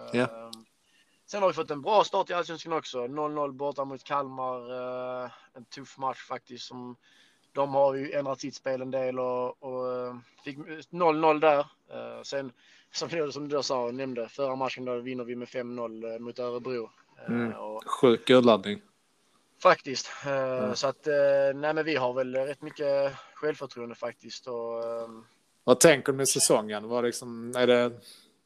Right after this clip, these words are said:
Speaker 1: topp fem eller topp tio, liksom, vad, vad satsar Östersund på? Vad har ni snackat om internt i laget?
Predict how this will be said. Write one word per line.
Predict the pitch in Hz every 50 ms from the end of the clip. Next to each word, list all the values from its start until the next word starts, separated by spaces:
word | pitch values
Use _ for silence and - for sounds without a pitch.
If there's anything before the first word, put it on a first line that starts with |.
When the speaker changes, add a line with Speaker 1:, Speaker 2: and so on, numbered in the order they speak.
| _ _ - -
Speaker 1:
topp | - 135 -
fem | - - - 123 143 147 139 123 110
eller | 110 110 104
topp | - 131 117 -
tio, | - 127 131 139 139 127 113 107
liksom, | 107 107 110 - 120 120
vad, | 120 120 120 117 117
vad | 123 120
satsar | - 139 131 131 - - - 113 113 117
Östersund | 120 - - 127 - - 139 107 101 101
på? | -
Vad | 113 117
har | 123 131
ni | 123
snackat | - - 135 - - - 107 -
om | 120 117
internt | 117 120 - - 123 107 104 - -
i |
laget? | 131 131 107 101 107